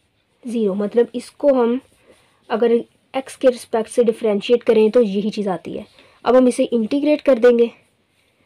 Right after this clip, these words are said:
ठीक हो गया। तो ये हमारे पास आ जाएगा u X square one plus x, वन minus x equal सी वन, एक constant आ गया।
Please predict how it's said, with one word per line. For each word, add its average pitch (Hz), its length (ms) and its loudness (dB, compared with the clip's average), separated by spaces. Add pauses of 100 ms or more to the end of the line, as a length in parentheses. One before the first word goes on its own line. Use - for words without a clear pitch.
(200)
ठीक 277 140 -8
हो 311 80 2
गया। 269 220 0 (3750)
तो 247 60 2
ये 233 180 2
हमारे 233 200 0
पास 233 220 -4
आ 220 80 0
जाएगा 214 180 0 (300)
u 220 260 -2 (1080)
X 269 260 -2
square 233 420 4
one 226 420 0
plus 220 440 -4 (160)
x, 262 200 -6 (840)
वन 226 300 0
minus 208 520 0
x - 280 -8 (100)
equal 233 380 -4 (840)
सी 226 220 -2
वन, 190 180 -4 (200)
एक 240 100 0
constant 214 500 -2
आ - 100 -6
गया। - 200 -14